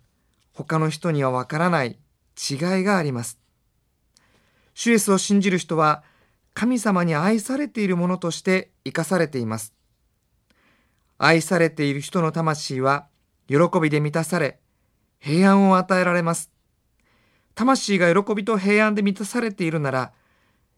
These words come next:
生き方に違いが現れてきます。神様の愛に生かされている人は、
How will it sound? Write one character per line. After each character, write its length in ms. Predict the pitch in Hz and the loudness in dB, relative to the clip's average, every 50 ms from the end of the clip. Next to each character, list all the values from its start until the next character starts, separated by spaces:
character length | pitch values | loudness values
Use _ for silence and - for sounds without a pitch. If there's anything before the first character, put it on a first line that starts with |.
| _ _ - | _ _ -12
生 80 | 117 | -12
き 120 | - - - | -12 -12 -8
方 240 | - 208 208 - 180 | -8 -6 -4 -4 -4
に 100 | 156 139 | -4 -4
違 20 | - - - 147 135 165 190 214 214 | -6 -8 -6 -2 0 0 2 2 2
い 20 | |
が 280 | 202 214 208 208 - - _ - | 2 0 0 0 -2 -6 _ -8
現 120 | 165 180 180 196 185 | -4 -2 0 0 0
れ 80 | 170 | -2
て 140 | 143 135 123 | -4 -6 -10
き 100 | - 120 | -10 -10
ま 120 | 117 110 110 | -10 -10 -10
す。 160 | - - _ _ _ _ _ _ _ _ _ _ _ _ _ _ _ _ _ _ _ _ _ _ _ _ _ _ _ _ _ _ _ _ _ _ _ _ _ _ _ _ _ | -10 -14 _ _ _ _ _ _ _ _ _ _ _ _ _ _ _ _ _ _ _ _ _ _ _ _ _ _ _ _ _ _ _ _ _ _ _ _ _ _ _ _ _
神 180 | - 180 180 | 2 2 2
様 220 | 175 - 170 156 147 | 4 2 2 4 4
の 120 | 143 147 | 4 4
愛 160 | 160 160 156 | 4 4 4
に 100 | 151 143 | 2 0
生 40 | 139 | 0
か 120 | - 156 147 | 0 -4 -2
さ 120 | - 165 | -2 -2
れ 100 | 151 143 | -2 -2
て 140 | 147 - 139 | -2 -2 -2
い 40 | 131 | -2
る 80 | 131 123 | -2 -2
人 180 | - - 135 | -4 -2 0
は、 300 | 123 123 127 123 - - | 2 2 2 2 -2 -8